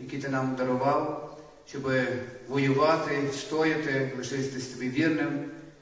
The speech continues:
Господи, просимо тебе, допоможи, щоб ми завжди використовували всю цю повну Божу зброю. Господи, щоб ми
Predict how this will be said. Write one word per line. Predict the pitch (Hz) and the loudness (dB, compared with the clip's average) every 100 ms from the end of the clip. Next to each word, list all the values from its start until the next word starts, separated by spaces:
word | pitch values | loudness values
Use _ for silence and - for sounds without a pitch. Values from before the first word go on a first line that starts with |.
| - | -14
Господи, | - 151 - 139 135 | -2 -2 0 -2 -2
просимо | 135 160 - - | 0 0 0 -2
тебе, | 135 139 | -2 0
допоможи, | 135 139 135 143 160 | 0 2 0 2 0
щоб | 156 143 135 | 0 -2 0
ми | 135 | 0
завжди | 139 131 131 156 | 2 0 -2 0
використовували | 165 - 151 147 143 151 143 143 139 131 131 - - - - - | 2 2 0 0 -2 0 2 2 2 0 -4 -8 -12 -18 -20 -16
всю | - 190 | -8 -4
цю | 190 175 | -2 0
повну | 165 160 160 | 0 0 0
Божу | 160 143 139 135 | 0 0 0 0
зброю. | 123 123 131 131 120 117 - - - - - 131 | -2 -4 0 0 2 0 -2 -8 -14 -20 -18 -8
Господи, | 143 - 131 127 | -6 -6 -6 -6
щоб | 127 131 | -6 -4
ми | 147 143 - | -4 -2 -4